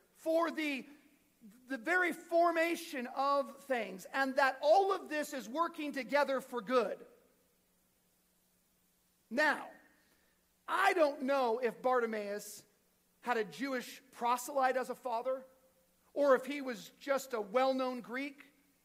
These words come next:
It's possible that Bar is added to Timaeus by the Jews in order to mock Greek philosophy. It could simply be a nickname.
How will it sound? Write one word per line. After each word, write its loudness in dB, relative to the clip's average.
It's 0
possible -2
that 0
Bar 4
is 0
added 2
to -10
Timaeus -2
by 0
the -4
Jews -8
in -4
order -2
to -8
mock 0
Greek -6
philosophy. -4
It -8
could -4
simply -8
be -6
a -2
nickname. -6